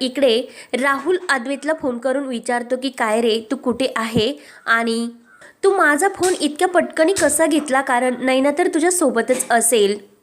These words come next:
आणि तू तिकडे पोहोचला की नाही?" असे मुद्दाम विचारू लागतो. तेव्हा अद्वैत म्हणतो की, "नाही, अरे अचानक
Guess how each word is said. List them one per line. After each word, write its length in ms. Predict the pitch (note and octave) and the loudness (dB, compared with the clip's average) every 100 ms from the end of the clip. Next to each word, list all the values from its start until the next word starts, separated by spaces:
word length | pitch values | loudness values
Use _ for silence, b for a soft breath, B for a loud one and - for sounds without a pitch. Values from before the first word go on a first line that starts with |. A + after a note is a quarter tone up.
| B - | B -2
आणि 220 | C4 C#4+ E4 | 0 0 -4
तू 60 | |
तिकडे 280 | E4 D#4 F4+ | -6 -6 -6
पोहोचला 460 | F#4 D#4 B3+ B3+ C#4 | -2 -2 -2 -4 -8
की 140 | D4 | -6
नाही?" 400 | C#4+ D4 C#4+ B3 - | -4 -4 -4 -8 -4
असे 340 | C4 C4 C#4 C4+ | -4 -2 -2 0
मुद्दाम 420 | C4+ A3+ C#4 C#4 | -2 -2 -2 0
विचारू 340 | A#3+ A#3 G#3 | 0 0 2
लागतो. 400 | G#3 A3 - A3 | 2 -2 0 0
तेव्हा 320 | A3 B3+ A#3+ C4+ A#3 | 2 -2 0 -2 -2
अद्वैत 260 | G3+ C4 D4 | 0 -2 0
म्हणतो 240 | B3+ A#3 C4 | -2 -2 -2
की, 60 | |
"नाही, 440 | B3+ A3+ A3 A#3 A3+ B B B | -2 -2 0 -2 -4 B B B
अरे 260 | A#3+ A#3+ C#4+ C4 | -2 0 -2 -2
अचानक 600 | A#3+ C#4 B3+ A3+ - | -2 0 0 0 -4